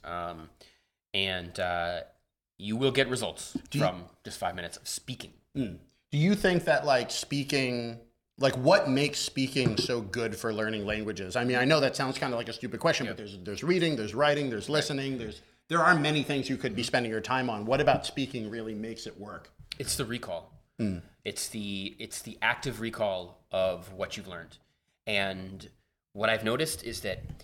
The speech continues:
Speaker 1: if you simply study passively, you will learn something, but it's not gonna be remotely comparable to what you will learn by active recall.
Speaker 2: Mm.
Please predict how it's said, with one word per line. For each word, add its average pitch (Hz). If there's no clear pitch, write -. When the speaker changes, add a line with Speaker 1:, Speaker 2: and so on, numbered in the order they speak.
Speaker 1:
if 120
you 165
simply 151
study 135
passively, 139
you 139
will 147
learn 165
something, 170
but 110
it's 143
not 131
gonna 120
be 104
remotely 98
comparable 87
to -
what -
you 101
will 95
learn 92
by 92
active 95
recall. 85
Speaker 2:
Mm. 110